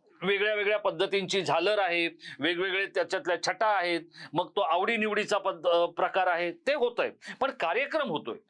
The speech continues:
अ-, अशोक वैती का-, कार्यक्रम घेतायत,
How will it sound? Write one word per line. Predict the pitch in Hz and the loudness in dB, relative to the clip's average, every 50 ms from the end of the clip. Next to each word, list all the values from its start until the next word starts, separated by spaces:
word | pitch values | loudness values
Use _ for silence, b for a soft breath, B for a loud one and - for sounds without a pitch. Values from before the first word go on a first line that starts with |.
| B B B B B B | B B B B B B
अ-, | 151 170 175 - - | 0 0 2 0 0
अशोक | 165 - 262 247 - 196 | 2 2 0 0 0 0
वैती | 185 190 202 185 269 | -2 -2 0 -2 -4
का-, | 269 214 226 190 190 180 | -2 0 2 0 0 2
कार्यक्रम | - 180 170 175 170 175 175 170 160 | 0 0 0 0 0 0 -2 -2 0
घेतायत, | 147 147 139 120 143 131 123 123 | -2 -4 -2 0 0 0 0 -2